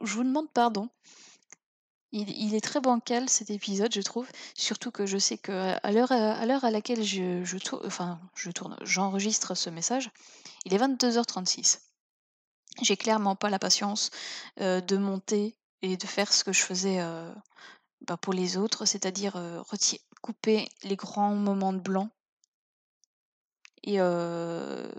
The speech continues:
bah, de, voilà, couper juste les grands moments de blanc, que ça soit, euh, un peu plus agréable à l'écoute, que ce soit assez soutenu, sans être trop, euh, un ding. Ding, mon téléphone, je sais pas ce que c'est, je regarderai après. Euh, donc, euh,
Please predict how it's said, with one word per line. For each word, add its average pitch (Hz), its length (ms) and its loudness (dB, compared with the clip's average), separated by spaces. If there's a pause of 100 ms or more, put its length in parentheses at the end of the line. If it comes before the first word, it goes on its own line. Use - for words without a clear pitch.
(180)
bah, 156 200 -4
de, 180 100 -4
voilà, 190 460 -4
couper - 260 -8
juste 190 280 -4
les 170 180 -4
grands 180 180 -6
moments 170 240 -4
de 156 80 -14
blanc, 226 260 0
que 180 160 -6
ça 170 180 -2
soit, 170 280 -4 (500)
euh, 170 160 2 (200)
un 185 80 -6
peu 185 120 -10
plus 180 420 -2
agréable 185 400 -2
à - 20 -2
l'écoute, 175 440 -6
que 202 120 -8
ce - 100 -6
soit 180 220 -4
assez 175 160 2
soutenu, 214 600 -2 (220)
sans 208 380 2
être 208 240 -2
trop, 208 420 0
euh, 180 420 2 (360)
un 170 120 -6
ding. 214 320 -4 (920)
Ding, 226 260 0
mon 180 140 -4
téléphone, 190 480 -4
je - 80 -2
sais - 160 -4
pas 175 100 -4
ce - 100 2
que 180 60 -10
c'est, 185 260 -4
je 185 200 -8
regarderai 170 400 -10
après. 302 200 -6 (640)
Euh, 175 180 -4
donc, 196 280 -6
euh, 170 100 -6